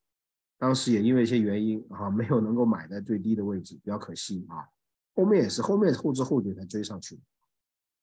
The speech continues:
呃，当然后面到了一百八十块、两百块以上，基本上我就没有参与这波行情了，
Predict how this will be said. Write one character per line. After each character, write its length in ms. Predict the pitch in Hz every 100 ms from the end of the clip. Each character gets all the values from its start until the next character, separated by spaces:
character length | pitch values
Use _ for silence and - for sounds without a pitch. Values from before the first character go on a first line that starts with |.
| _ -
呃， 180 | 107 107
当 160 | 135
然 120 | 143
后 160 | 139 185
面 180 | 160 147
到 160 | 156
了 80 | 139
一 80 | 160
百 220 | 156 -
八 260 | - 117 127
十 180 | - 110
块、 200 | 131 117
两 200 | 101 143
百 120 | 92
块 180 | - 123
以 100 | 85
上， 320 | - 127 98
基 140 | 90
本 160 | 120 90
上 160 | 113
我 80 | 90
就 60 | 92
没 100 | 110
有 100 | 113
参 300 | - 131 131
与 80 | 87
这 140 | 101
波 120 | 95
行 220 | 101 92
情 180 | 113
了， 40 | -